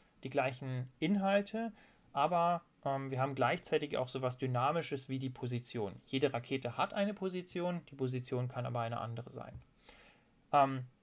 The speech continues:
alle Raketen haben für diese drei Bestandteile jeweils eine einheitliche Farbe.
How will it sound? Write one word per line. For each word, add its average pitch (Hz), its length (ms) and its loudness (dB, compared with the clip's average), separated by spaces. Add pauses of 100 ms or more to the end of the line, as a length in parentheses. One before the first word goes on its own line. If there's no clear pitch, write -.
(160)
alle 202 500 4 (100)
Raketen 165 760 -2 (580)
haben 143 560 2
für - 220 -4
diese 131 220 -2
drei 139 580 2 (160)
Bestandteile 165 960 0 (160)
jeweils 135 400 0
eine 127 320 -6
einheitliche 127 680 -2
Farbe. 185 540 -2